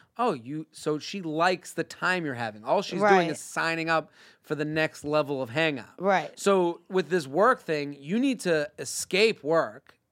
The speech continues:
Speaker 1: the, the, the literal ceiling, of being under the company eye and go to a different spot. So see if she says yes to that. That doesn't mean she's D T F, doesn't mean, like, you're gonna fuck, but I'm saying it does have a lot of positive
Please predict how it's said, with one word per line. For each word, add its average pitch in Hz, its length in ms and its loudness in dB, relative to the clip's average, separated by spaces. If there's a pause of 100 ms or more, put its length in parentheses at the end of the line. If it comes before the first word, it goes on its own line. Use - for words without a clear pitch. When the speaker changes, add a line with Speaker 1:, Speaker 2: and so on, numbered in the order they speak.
Speaker 1:
the, 143 360 -6
the, 135 600 -4
the 135 140 -12
literal 165 520 0
ceiling, 135 640 -6 (760)
of 135 160 -6
being 156 260 0
under 151 340 -2
the 135 160 -4
company 127 460 -6
eye 123 380 -2 (340)
and 190 180 -2
go 185 200 4
to 214 220 4
a 208 60 2 (260)
different 226 340 -4
spot. - 320 -18 (400)
So 208 240 2
see 185 260 2
if 214 100 6
she 233 140 -6
says 214 300 0
yes 233 260 0
to - 60 -8
that. 233 320 -2
That 208 180 2
doesn't 240 240 -4
mean 185 340 -4 (360)
she's 156 180 -10
D 139 260 0
T 139 240 -2
F, 185 360 2
doesn't 175 200 -4
mean, 165 200 -4
like, 143 180 -4
you're 143 100 -6
gonna 143 140 -6
fuck, 214 340 2
but 175 80 -6
I'm 170 100 -6
saying 190 280 -2 (300)
it 180 160 -2
does 180 340 2 (500)
have 170 200 0
a 156 60 -2
lot 156 140 4
of 135 60 -10
positive 208 340 2